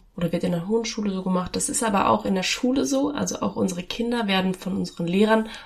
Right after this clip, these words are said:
hoffentlich, also meistens zumindest so ist es gewünscht, positiv verstärkt, um gewünschtes Verhalten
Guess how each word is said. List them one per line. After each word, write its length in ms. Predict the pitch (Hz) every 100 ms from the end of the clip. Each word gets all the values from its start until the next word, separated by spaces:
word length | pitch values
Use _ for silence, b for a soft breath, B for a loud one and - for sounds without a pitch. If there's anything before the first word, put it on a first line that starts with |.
| B -
hoffentlich, 880 | - 220 - 165 - 170 202 -
also 160 | 170 170
meistens 640 | 160 165 202 - 170 -
zumindest 340 | - 170 170 -
so 140 | 170
ist 200 | 170 -
es 180 | 185 - B B -
gewünscht, 500 | 165 185 254 - B B B B B -
positiv 480 | - 196 185 - 185
verstärkt, 760 | 185 175 - 180 175 - -
um 380 | 175 175 175 170 B B B -
gewünschtes 580 | 180 175 208 214 208 -
Verhalten 680 | 190 175 190 190 190 185